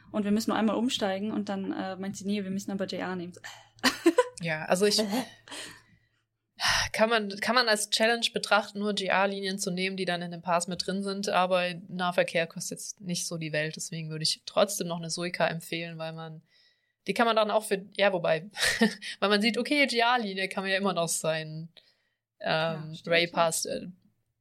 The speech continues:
Speaker 2: nehmen. Der, das ist ja so ein, ich weiß gar nicht, das ist ja so ein Papierding, ich hab den nie benutzt, wie man den dann eincheckt,
Speaker 1: Ja.
Speaker 2: wahrscheinlich auch einfach draufhalten und er wird gescannt.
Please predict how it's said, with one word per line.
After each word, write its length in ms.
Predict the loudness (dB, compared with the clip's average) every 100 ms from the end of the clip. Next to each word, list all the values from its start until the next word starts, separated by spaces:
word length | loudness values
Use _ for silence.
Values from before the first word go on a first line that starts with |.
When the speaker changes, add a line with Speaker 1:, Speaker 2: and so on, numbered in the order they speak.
| _ -6
Speaker 2:
nehmen. 340 | -2 -2 -2
Der, 160 | -2 -4
das 140 | -6
ist 60 | -6
ja 60 | -6
so 100 | -8
ein, 140 | -8 -10
ich 140 | -6
weiß 140 | -4 -4
gar 140 | -6
nicht, 180 | -8 -6
das 120 | -6
ist 100 | -6
ja 60 | -6
so 80 |
ein 40 | -4
Papierding, 460 | -4 -4 -2 -2
ich 100 | -2
hab 80 | -6
den 120 | -6
nie 100 | -6
benutzt, 480 | -6 -8 -8 -8 -8
wie 80 | -10
man 160 | -10 -8
den 120 | -8
dann 100 | -6
eincheckt, 320 | -2 0 -2
Speaker 1:
Ja. 40 | 0
Speaker 2:
wahrscheinlich 300 | 0 0 -2
auch 120 | -2
einfach 220 | -2 -4
draufhalten 540 | -2 0 0 -4 -6 -10
und 80 | -14
er 80 | -14
wird 100 | -12
gescannt. 500 | -10 -10 -12 -14